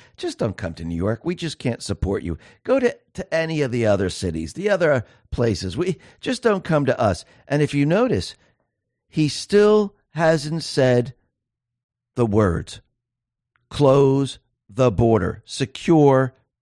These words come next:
the border. And Mayor Adams, he said that Biden's federal government has abandoned this important national issue. Why doesn't he call for closing the borders? If you notice,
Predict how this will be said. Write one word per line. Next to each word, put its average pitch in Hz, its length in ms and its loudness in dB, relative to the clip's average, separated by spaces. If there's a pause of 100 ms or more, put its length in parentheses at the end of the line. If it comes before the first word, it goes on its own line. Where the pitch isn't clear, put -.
the 123 180 2
border. 101 520 0 (840)
And 123 300 0 (100)
Mayor 151 320 0
Adams, 143 640 0 (600)
he 156 200 -2
said 165 280 -2
that 135 240 0
Biden's 131 600 0
federal 139 340 0
government 127 400 0
has 123 200 2
abandoned 127 720 0 (340)
this 127 200 -2
important 135 560 0
national 117 560 0
issue. 104 340 -2 (680)
Why 95 220 0
doesn't 165 300 0
he 156 120 -2
call 151 340 0
for 139 220 -4
closing 139 540 -2
the 135 100 -2
borders? 135 440 -2
If 71 160 -12
you 92 60 -4
notice, 139 380 0